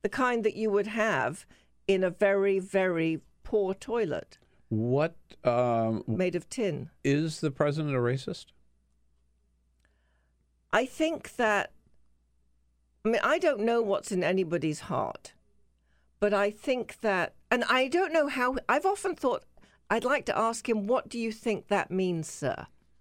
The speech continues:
Speaker 1: What do you think a racist is?" 'Cause I don't know what he understands by that. But I think that, um, if you ask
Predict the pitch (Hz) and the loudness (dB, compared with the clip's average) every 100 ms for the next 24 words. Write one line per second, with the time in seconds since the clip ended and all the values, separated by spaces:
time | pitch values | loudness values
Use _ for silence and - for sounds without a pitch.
0 | _ - 240 - 247 247 220 220 196 196 | _ -2 -2 -2 -4 -4 -2 -2 -2 -2
1 | 175 180 180 - 160 - - 175 156 - | 0 0 -2 -4 -6 -6 -8 -2 -2 -2
2 | - - - _ _ _ _ _ _ _ | -10 -14 -16 _ _ _ _ _ _ _
3 | _ _ - 202 214 220 262 220 226 196 | _ _ -2 0 0 0 0 0 0 0
4 | 202 - - 247 202 190 196 - 220 185 | -2 -4 -4 0 0 0 -4 -4 -2 0
5 | 170 180 - 107 113 104 101 123 - _ | -2 -4 -4 -4 -4 -4 -2 -4 -6 _
6 | _ _ _ _ _ _ _ - 202 208 | _ _ _ _ _ _ _ -2 0 2
7 | 214 208 254 233 208 - 208 180 - - | 0 -2 -4 -4 -4 -4 -2 0 -4 -10
8 | - 180 175 170 165 - 220 214 190 208 | -8 -2 -2 -2 -4 -4 -4 -4 -2 -2
9 | - 202 226 240 - - | 0 0 0 -4 -10 -18